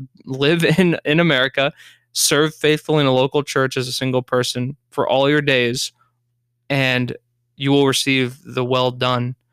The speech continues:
my good and faithful servant" from King Jesus in the end, and that is a life well lived. So I think that, that, again, it depends. It depends on what God is calling you to. Are you being faithful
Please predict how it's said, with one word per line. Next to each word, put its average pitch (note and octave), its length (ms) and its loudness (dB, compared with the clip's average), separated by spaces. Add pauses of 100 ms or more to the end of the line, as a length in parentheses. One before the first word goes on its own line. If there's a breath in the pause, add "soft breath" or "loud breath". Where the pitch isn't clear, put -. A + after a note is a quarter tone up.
(200)
my B2+ 120 -2
good B2+ 180 -2
and B2 100 -4
faithful B2 260 -2
servant" B2 320 -4
from B2 160 -8
King B2 180 -4
Jesus B2 400 -4
in B2 100 -4
the A#2+ 140 -2
end, A#2 260 -2
and B2+ 140 -2
that B2 140 -2
is A#2 100 -4
a A#2 100 -2
life A#2+ 400 -4
well A#2 220 -2
lived. A#2 340 -8 (300 soft breath)
So - 140 -2
I B2+ 40 0
think C3+ 180 -4
that, C3 120 0
that, - 200 -4 (480 loud breath)
again, C3+ 280 -4
it B2+ 120 -12
depends. C#3 380 -8
It B2 40 -12
depends B2+ 320 -6
on B2 340 -4
what B2+ 320 -4
God B2+ 240 -2
is B2 80 -8
calling B2+ 280 -2
you A#2 60 -8
to. - 140 -10
Are C3+ 100 0
you C3 60 -2
being B2+ 180 -2
faithful C#3+ 600 -4